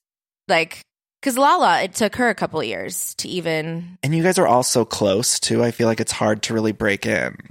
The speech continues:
Speaker 2: to that. Do you find that or no?
Speaker 1: Um, I actually don't think it's that hard to break in. I think it was hard for Lala because she came out, like, guns blazing,
Speaker 2: Yeah.
Speaker 1: just kind of like an asshole. And she even admits that. She's like, "I wish I didn't handle my first season the way that I did."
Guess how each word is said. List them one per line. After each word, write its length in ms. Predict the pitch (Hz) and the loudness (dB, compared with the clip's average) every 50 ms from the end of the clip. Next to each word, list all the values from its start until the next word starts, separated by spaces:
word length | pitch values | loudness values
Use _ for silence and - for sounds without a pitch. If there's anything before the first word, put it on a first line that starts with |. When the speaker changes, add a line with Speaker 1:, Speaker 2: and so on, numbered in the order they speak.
| - - - | -20 -12 -10
Speaker 2:
to 140 | - - 101 | -10 -8 -6
that. 440 | - - - - - 50 - - - _ - _ - | -6 -6 -6 -4 -4 -6 -6 -10 -14 _ -18 _ -6
Do 100 | - 123 | -4 -2
you 80 | 131 131 | -2 -2
find 300 | - 151 147 151 151 160 | 0 0 0 2 2 0
that 160 | 160 160 135 | 0 0 0
or 80 | 120 110 | -2 -2
no? 380 | 107 95 64 52 - - 143 _ - _ - | -4 -6 -6 -6 -10 -14 -18 _ -6 _ 2
Speaker 1:
Um, 360 | 277 302 320 330 330 349 349 339 330 - - - _ _ _ _ _ _ _ _ - - - _ _ _ _ - - | 2 4 4 2 0 0 -2 -2 -2 -2 -6 -12 _ _ _ _ _ _ _ _ -20 -20 -20 _ _ _ _ -6 -4
I 160 | - 320 415 587 640 | 0 2 2 2 2
actually 320 | 587 - - 453 480 392 262 | 2 0 2 2 2 0 0
don't 360 | 214 233 214 214 240 226 - | 2 2 2 2 2 -2 -4
think 160 | 302 285 254 | -4 -4 -2
it's 140 | 247 214 - | -4 -4 -2
that 220 | - 208 190 190 202 | 0 0 0 0 -2
hard 300 | 185 190 180 185 185 - | 0 0 0 0 0 -2
to 80 | 226 | -4
break 280 | 196 196 196 190 190 185 | -2 0 -2 -2 0 0
in. 280 | 175 175 180 202 220 - - - - - - - | 0 0 0 0 -2 -8 -10 -14 -16 -14 -4 0
I 120 | 233 262 | 0 0
think 160 | 285 320 311 | 2 0 0
it 40 | 302 | -2
was 120 | 277 247 | -2 -2
hard 260 | 247 233 254 240 240 220 | 0 2 2 2 2 0
for 120 | 226 220 | -2 0
Lala 340 | 214 202 190 190 196 220 240 | 2 4 4 4 4 2 2
because 280 | 226 233 220 - 214 196 | 0 -2 -2 -2 -2 -2
she 100 | - 208 185 | -2 -4 -4
came 260 | - 220 214 214 214 | -2 -2 0 0 2
out, 300 | 208 202 202 180 - - _ _ _ _ _ _ _ _ _ - | 2 2 2 0 -2 -6 _ _ _ _ _ _ _ _ _ 0
like, 360 | 190 165 143 147 147 - - _ _ _ _ _ _ _ _ _ _ _ - | 0 2 2 0 -4 -10 -20 _ _ _ _ _ _ _ _ _ _ _ -2
guns 400 | 214 202 190 196 226 233 196 196 | 2 2 2 2 0 -4 -4 -6
blazing, 680 | 180 202 202 180 175 185 185 - 214 208 214 214 214 | -2 0 2 2 2 2 2 0 0 0 0 0 -2
Speaker 2:
Yeah. 60 | 220 | -4
Speaker 1:
just 200 | 208 214 202 - | -4 -6 -8 -8
kind 220 | - - 208 202 208 | -4 -2 -2 0 2
of 40 | 196 | 0
like 160 | 190 190 196 | 0 0 0
an 80 | 185 | 0
asshole. 440 | 175 170 165 185 190 - 233 226 226 | 0 2 2 0 0 0 2 2 2
And 120 | 220 196 185 | 2 0 0
she 160 | - - 208 | -2 -2 -4
even 200 | 190 202 202 196 | -4 -4 -2 -2
admits 300 | 185 175 175 175 170 - | -2 0 -2 -2 -4 -2
that. 180 | - 208 208 202 | -2 -2 -2 -2
She's 100 | - - | -2 -6
like, 140 | 196 185 190 | -2 0 0
"I 60 | 180 | 0
wish 280 | 180 170 180 180 - | 2 2 2 2 2
I 60 | 196 185 | 2 0
didn't 220 | 180 175 175 160 | 0 -2 -2 -2
handle 400 | 170 180 170 165 165 170 170 165 | -2 -2 -2 0 0 0 -2 0
my 160 | 160 156 160 | 0 -2 -2
first 240 | - - 165 165 - | 0 -2 -4 -4 -2
season 260 | - 175 160 165 170 | -6 -8 -8 -6 -6
the 80 | 170 165 | -4 -2
way 160 | 165 165 160 | 0 0 0
that 120 | 160 165 156 | 0 0 0
I 100 | 160 160 | 0 0
did." 480 | 160 165 156 151 156 170 185 208 - | 0 0 0 2 0 0 -2 -6 -12